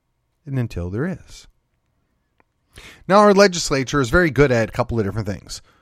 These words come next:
One is passing laws that, mm, are inappropriate. Two, overstepping their bounds.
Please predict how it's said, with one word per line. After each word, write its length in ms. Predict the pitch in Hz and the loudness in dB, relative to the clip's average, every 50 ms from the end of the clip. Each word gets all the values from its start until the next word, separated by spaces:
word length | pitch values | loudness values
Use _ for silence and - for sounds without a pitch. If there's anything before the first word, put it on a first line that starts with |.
| _ _ _ _ _ _ | _ _ _ _ _ _
One 240 | - 110 127 135 135 | -4 0 0 0 2
is 320 | 113 98 104 131 147 - - - - _ - | 0 -2 -4 -6 -6 -8 -10 -12 -14 _ -4
passing 400 | - - 131 135 - - 147 117 | -2 0 0 0 -2 -2 -2 -2
laws 320 | 104 107 110 120 135 - | -2 -4 -4 -4 -6 -6
that, 180 | - 107 104 - - _ _ _ _ _ _ _ _ _ | -6 -6 -6 -8 -10 _ _ _ _ _ _ _ _ _
mm, 380 | 120 123 113 113 110 110 110 107 - - _ _ - - - _ _ _ | -16 -14 -14 -14 -14 -14 -16 -18 -20 -20 _ _ -20 -20 -20 _ _ _
are 120 | - 147 | -2 -2
inappropriate. 560 | 143 120 104 - - 95 76 - - - - _ _ _ _ _ _ - | -2 -2 -2 -4 -4 -4 -4 -8 -14 -20 -20 _ _ _ _ _ _ -2
Two, 360 | - 202 190 147 139 151 151 - _ _ _ _ _ _ _ _ _ _ _ _ _ | 2 4 4 4 2 0 -4 -10 _ _ _ _ _ _ _ _ _ _ _ _ _
overstepping 520 | 147 139 131 - - 131 113 98 113 104 | -2 -2 0 0 0 0 -2 -2 -4 -4
their 120 | 104 104 98 | -4 -4 -4
bounds. 320 | 117 113 110 110 110 | -4 -4 -4 -6 -8